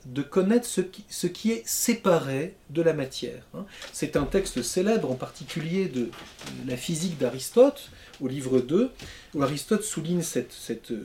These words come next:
cette, euh, affirmation, je, je, je la lis. « Quant à la manière d'être et au tiesti, au ce que c'est de ce qui est séparé,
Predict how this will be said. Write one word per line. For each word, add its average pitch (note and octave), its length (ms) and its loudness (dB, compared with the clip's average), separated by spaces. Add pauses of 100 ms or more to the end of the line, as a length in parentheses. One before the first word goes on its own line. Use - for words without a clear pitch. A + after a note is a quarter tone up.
(180)
cette, - 340 -12
euh, - 180 -12 (260)
affirmation, D#3 680 0
je, B2 220 -2
je, A#2 200 -10 (140)
je B2 140 -4
la B2+ 140 2
lis. « G3 280 2 (840)
Quant A3+ 160 6
à G3 120 6
la D#3 120 8
manière F3 480 6
d'être C3+ 520 0 (640)
et F3+ 140 8
au D3 340 6 (260)
tiesti, F3+ 720 2
au B2+ 160 2
ce - 200 2
que G#3+ 200 4
c'est D#3 440 0 (180)
de B2+ 240 -6
ce - 160 -4
qui - 180 -6
est C#3+ 60 -2
séparé, D3 640 0